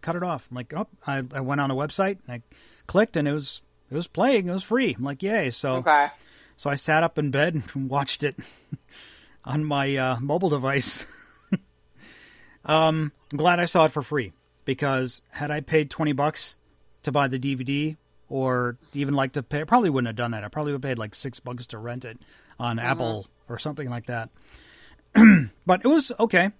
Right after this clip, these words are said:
Speaker 1: For the D C animated films, you know, the universe, it's hit or miss, but for the most part, they're entertaining.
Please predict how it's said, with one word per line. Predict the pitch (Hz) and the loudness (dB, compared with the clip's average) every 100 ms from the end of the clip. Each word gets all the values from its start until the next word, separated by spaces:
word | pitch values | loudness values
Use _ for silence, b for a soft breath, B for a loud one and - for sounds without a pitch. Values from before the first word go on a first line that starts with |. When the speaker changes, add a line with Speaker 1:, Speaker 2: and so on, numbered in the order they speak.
| _ _ 135 | _ _ -6
Speaker 1:
For | 202 180 165 165 - | 2 2 2 -2 -2
the | 196 | 0
D | 208 202 | 0 -2
C | 214 185 | -2 -4
animated | 165 165 160 151 147 135 | -4 -2 0 0 0 -6
films, | - 135 143 160 156 | -6 -4 -4 -4 -4
you | |
know, | 147 | -4
the | 135 | -2
universe, | 143 139 135 139 - | -4 -2 -4 -6 -6
it's | 190 - | -6 -2
hit | 185 | 0
or | 147 | 0
miss, | 143 160 - | -2 -4 -2
but | 147 156 - b b | -2 -2 -8 b b
for | 240 | 0
the | |
most | 226 220 - | 4 2 0
part, | 175 160 | -4 -2
they're | 175 151 | -2 -4
entertaining. | 135 120 151 156 139 | -2 -6 -4 -4 -4